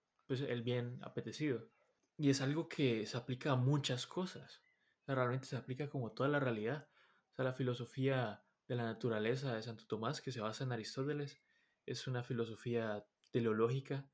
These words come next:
Em, ¿y qué significa eso? Significa que para él, o él reconoce que las sustancias, que las cosas en el mundo están dirigidas a ciertos fines, en virtud de su naturaleza, o tienden a producir ciertos efectos. O sea, la piedra tiende a caer,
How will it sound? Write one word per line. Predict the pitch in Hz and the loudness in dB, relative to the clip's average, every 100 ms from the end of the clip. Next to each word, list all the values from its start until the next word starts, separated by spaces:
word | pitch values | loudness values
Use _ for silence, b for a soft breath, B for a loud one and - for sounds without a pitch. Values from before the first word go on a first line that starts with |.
| _ _ _ _ _ _ _ _ | _ _ _ _ _ _ _ _
Em, | - 117 107 104 - _ _ _ _ _ _ _ _ | -6 -6 -6 -8 -14 _ _ _ _ _ _ _ _
¿y | 135 | 2
qué | 139 | 2
significa | 143 139 151 | 2 6 4
eso? | 185 156 | 6 0
Significa | 127 120 143 | -2 -2 -4
que | 135 120 | 0 -2
para | - 117 110 | 0 2 2
él, | 127 190 - _ _ _ | 2 -2 -10 _ _ _
o | 127 | 2
él | |
reconoce | 123 160 135 127 160 156 | 4 2 2 0 2 0
que | - | 0
las | 123 113 | -2 -2
sustancias, | - - 127 - - 143 185 135 | -6 -8 -8 -2 2 2 2 0
que | - | -4
las | 113 - | -10 -2
cosas | - 165 147 | 2 2 0
en | 127 | -2
el | 104 | -2
mundo | 113 156 170 b b b b | -4 -4 -6 b b b b
están | 123 - 127 | -2 0 2
dirigidas | 135 127 131 123 | 2 2 2 0
a | |
ciertos | - 131 - 113 | -4 -6 -6 -8
fines, | - 151 113 - - _ _ _ _ | -4 -4 -4 -8 -20 _ _ _ _
en | 135 | 0
virtud | 120 113 135 | 0 2 2
de | 139 | 2
su | |
naturaleza, | 131 120 113 113 190 170 | 0 2 2 4 4 0
o | |
tienden | 127 127 131 | 0 -2 -2
a | 127 | -2
producir | 127 110 120 | -2 -4 -2
ciertos | 123 123 139 | -4 -4 -4
efectos. | 131 - 180 - 110 - _ _ _ | -6 -6 -8 -6 -10 -10 _ _ _
O | |
sea, | 131 | -4
la | 110 - | -4 4
piedra | 131 135 127 | 6 6 4
tiende | 120 117 113 | 0 -4 -4
a | - | -6
caer, | 107 104 123 | -6 -4 -6